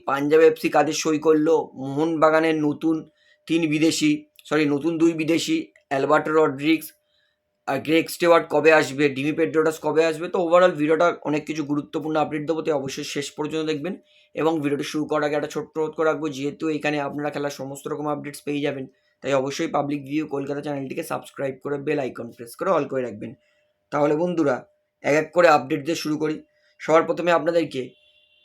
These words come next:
ইস্ট বেঙ্গল দল আমি কেন বলছি এই বছর আরও একবার সেরা দল গঠন করছে, সেটার আপডেট দিই। ইস্ট বেঙ্গল তারা already এই বছর কিন্তু যা দল গঠন করেছে, সেটা one of the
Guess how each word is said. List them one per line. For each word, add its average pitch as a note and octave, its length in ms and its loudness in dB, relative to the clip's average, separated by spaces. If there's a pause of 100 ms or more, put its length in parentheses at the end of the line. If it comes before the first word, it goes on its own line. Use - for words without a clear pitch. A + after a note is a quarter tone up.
(120)
ইস্ট F3 280 0
বেঙ্গল F#3 480 6
দল E3 200 4
আমি D3+ 200 2
কেন D3+ 260 2
বলছি D#3+ 380 0 (440)
এই D#3 180 4
বছর D#3+ 380 6
আরও C#3+ 240 6
একবার D#3 300 4
সেরা D3+ 300 2
দল D#3 180 4
গঠন D3+ 280 0
করছে, D3 320 -2 (240)
সেটার D3 300 -4
আপডেট B2 440 0
দিই। G2+ 120 -18 (760)
ইস্ট F3 340 -4
বেঙ্গল G#3 360 6 (300)
তারা E3+ 180 10 (100)
already D#3 460 4
এই E3 60 8
বছর F3 280 4
কিন্তু E3 340 -4
যা D#3 240 4
দল D#3+ 240 6
গঠন D#3+ 280 2
করেছে, E3 400 0 (240)
সেটা E3+ 360 4 (360)
one D#3+ 200 2
of D#3 100 -2
the E3 80 6